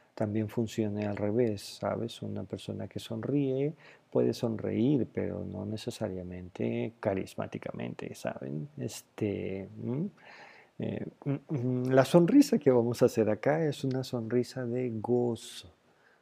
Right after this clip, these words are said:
una sonrisa de gozo, que de hecho, eh, no la vamos a entender de la siguiente manera, la vamos a son-, a son-, a entender como, mm, una sonrisa interior,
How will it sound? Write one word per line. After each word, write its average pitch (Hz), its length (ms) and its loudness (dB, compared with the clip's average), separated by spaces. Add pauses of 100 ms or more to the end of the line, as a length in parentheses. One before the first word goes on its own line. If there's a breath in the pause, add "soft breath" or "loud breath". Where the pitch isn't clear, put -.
(140 soft breath)
una 113 240 -2
sonrisa 104 500 -6
de 104 140 -4
gozo, 110 480 -4
que 117 160 4
de 131 240 6
hecho, 101 380 -2 (520 loud breath)
eh, 87 520 -8 (340)
no 95 460 -6
la 113 100 4
vamos 110 340 0
a 135 40 0
entender 110 560 0
de 123 120 6
la 113 120 4
siguiente 92 460 -4
manera, 104 480 -4
la 95 120 -6
vamos 123 280 -4
a 117 40 -2
son-, 104 400 -6
a 107 200 -4
son-, 117 360 -6
a 127 60 4
entender 117 560 4
como, 120 380 0 (1300 loud breath)
mm, 123 560 0 (920)
una 151 320 2
sonrisa 131 760 0
interior, 113 720 0